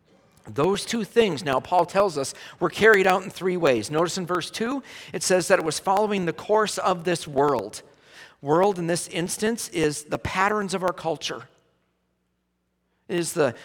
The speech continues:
the ways of the world, the social norms, the values of this, this world. It is the, um, things that are antithetical to God and his way, and it is to,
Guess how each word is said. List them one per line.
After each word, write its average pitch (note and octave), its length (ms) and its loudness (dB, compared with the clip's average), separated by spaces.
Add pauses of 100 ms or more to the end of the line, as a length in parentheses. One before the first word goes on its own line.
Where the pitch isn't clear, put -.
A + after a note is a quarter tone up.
(180)
the D#3 160 4
ways G#3 500 2
of G#3 80 -4
the G#3 60 2
world, D#3+ 360 0
the C3 80 0
social A3 540 -2
norms, F3+ 440 -4
the D#3 100 -4
values F#3+ 600 0
of D3 180 -4
this, C3+ 240 -6
this D3 280 -10
world. B2+ 420 -2
It C#3 100 -4
is C3+ 180 -4 (320)
the, C#3+ 500 -6 (300)
um, B2 420 0 (380)
things C4 480 2
that A3+ 120 6
are G3 100 0
antithetical F#3+ 800 -2
to - 120 -8
God C#3+ 420 -2
and C#3+ 140 -8
his C3 240 -10
way, B2+ 400 -8
and G#2 140 -10
it C#3 100 -12
is B2+ 220 -8
to, A#2 180 -6